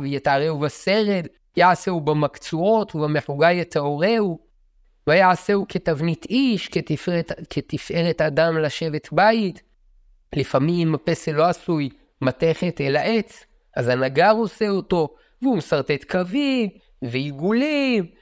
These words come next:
וחותך, ועושה אותו בצורה של בן אדם, כתפארת אדם לשבת ב-, בית, כמו אדם מפואר, מכובד ויפה, שיושב בבית. "לכרות לו ארזים, ויקח תרזה ואלון, ויאמץ לו בעצי יער,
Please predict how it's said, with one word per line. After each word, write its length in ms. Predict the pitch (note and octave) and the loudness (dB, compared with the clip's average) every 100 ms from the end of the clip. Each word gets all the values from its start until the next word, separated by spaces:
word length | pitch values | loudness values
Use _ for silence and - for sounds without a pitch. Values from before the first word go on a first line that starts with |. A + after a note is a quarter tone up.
| _ - | _ 0
וחותך, 1040 | C4+ A#3+ G#3 D3+ C#3+ - C4+ C4+ A#3+ G3+ | 2 4 2 -4 -2 0 0 2 0 0
ועושה 260 | D#3 D3 G#3 | -4 -2 -2
אותו 440 | G3+ G3+ F#3 E3 - _ _ - | -2 0 0 0 -6 _ _ -6
בצורה 420 | C3+ - D#3 D#3+ | -6 0 2 2
של 200 | - D#3 | 0 -4
בן 220 | C#3+ C#3+ | -2 0
אדם, 520 | D3 D#3+ B3 B3 G#3 F#3+ - | 2 2 2 2 0 -4 -8
כתפארת 640 | C#3 C#3 B2 D#3 D#3+ D#3 | -6 -6 -2 0 0 0
אדם 260 | D3 D3+ D3+ | 0 2 0
לשבת 300 | C3+ D#3 C#3 | -2 -4 0
ב-, 240 | C#3 D#3 F#3 | 2 2 0
בית, 420 | C#3 G3 A3 G3 | 4 4 4 -2
כמו 260 | - D#3 D3 | -4 -2 2
אדם 200 | C#3 D#3+ | 2 2
מפואר, 580 | D3 - C#3 F3 G3 D3+ - _ _ - | -2 -4 0 2 2 -2 -10 _ _ -10
מכובד 540 | A#2 - B2 F#3+ G3+ D3 | -8 -8 0 4 4 2
ויפה, 420 | C3 B2+ B2 G3+ G#3+ - _ _ - | 0 -2 -2 -2 -2 -4 _ _ -12
שיושב 520 | - B2+ - D#3 C3 | -4 -2 0 -2 0
בבית. 560 | C3 D3+ G#3+ G#3 F3 - _ _ _ F#3 | 0 2 4 2 -2 -8 _ _ _ 0
"לכרות 580 | G#3+ G3+ G#3+ B3+ C4 | 0 0 2 2 2
לו 100 | C4 | 4
ארזים, 580 | A3+ F#3 F3 E3+ B3+ A#3+ - _ _ C#3+ | 4 4 0 0 -2 -4 -8 _ _ -2
ויקח 380 | C#3+ F#3 F3 - | 2 4 2 0
תרזה 540 | - C#3+ B2+ C#3+ F3 F#3+ | -6 -4 0 4 4 4
ואלון, 600 | D3+ C3+ C3+ C#3 F3 G3 | 2 0 0 0 0 0
ויאמץ 640 | D3+ C#3+ C#3 C3 D#3 E3 F#3 | 0 0 0 0 -2 -2 -2
לו 100 | D#3 | 2
בעצי 320 | C#3 - D#3 | 0 0 -4
יער, 460 | B2+ D3+ G3 E3 | 0 2 4 2